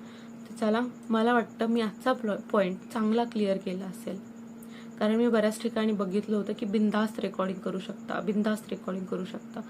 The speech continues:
पण हे असं नाही, त्याच्यासाठी काही कायदेशीर बंधनं आहेत आणि ते मला तुम्हाला या व्हिडिओमधून सांगायचे आहेत, कारण अशा आशयाचा कुठलाही व्हिडिओ मला दिसला नाही, म्हणून मी या विषयावरती व्हिडिओ केलेला आहे.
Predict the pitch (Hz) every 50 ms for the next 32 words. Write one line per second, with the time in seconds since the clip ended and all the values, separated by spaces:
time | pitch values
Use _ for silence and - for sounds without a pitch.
0 | - - - - - - 240 240 254 262 - - 220 - - 233 226 220 196 196
1 | 226 226 226 214 220 220 214 - 202 190 - 254 247 - 269 254 247 - 220 196
2 | 185 185 185 185 - 196 180 170 180 180 180 180 180 175 180 180 180 208 226 -
3 | 220 208 202 202 190 - - - 247 254 285 294 302 285 277 269 - - 240 240
4 | 226 220 208 202 202 202 190 190 190 190 185 - 185 190 185 - 190 180 180 185
5 | 185 180 - 190 180 175 180 - - - - - - - - - - 220 226 226
6 | - 208 214 - 269 269 254 226 240 - 254 247 240 240 262 254 - 214 220 226
7 | 220 226 226 202 214 196 226 254 262 254 240 220 190 196 190 - - 190 185 180
8 | 180 185 214 220 196 185 190 196 214 254 302 311 294 277 254 220 196 190 196 190
9 | - - 185 185 185 190 196 - 196 185 185 175 185 185 - - 202 208 208 208
10 | 226 233 - - - -